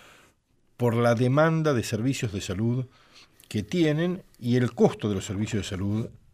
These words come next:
implicado. Pero creo que estamos reduciendo el problema a dos dimensiones que son, eh, este, digamos, la, las onerosas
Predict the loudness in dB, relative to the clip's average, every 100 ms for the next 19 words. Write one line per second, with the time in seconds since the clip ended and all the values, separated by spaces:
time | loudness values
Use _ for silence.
0 | _ _ -6 -6 -6 -4 -4 -4 -6 -14
1 | -20 -20 -20 -20 -20 _ _ _ _ _
2 | _ -20 -20 _ 2 4 6 2 -2 -12
3 | -20 -20 _ 4 4 4 2 2 0 0
4 | 0 0 2 2 4 2 2 0 2 2
5 | 4 4 4 2 0 0 -2 0 0 0
6 | -2 -6 -6 -2 -2 -2 -8 -20 -20 -20
7 | -20 -12 -10 -8 -10 -12 -12 -12 -12 -12
8 | -6 -2 -2 -2 -6 -12 -12 -8 -8 -8
9 | -6 -4 -2 -4 -8 -14 -6 0 2 4
10 | 2 2 2 2 0